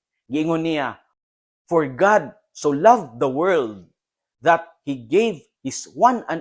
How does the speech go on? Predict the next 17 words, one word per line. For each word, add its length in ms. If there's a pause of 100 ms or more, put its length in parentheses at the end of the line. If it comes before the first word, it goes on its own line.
only 320
Son, 400 (560)
that 240
whoever 720
believes 640
in 240
him 400 (240)
shall 320
not 320
perish, 560 (400)
but 240
have 320 (160)
eternal 560
life." 480 (240)
John 480
three 160
sixteen. 640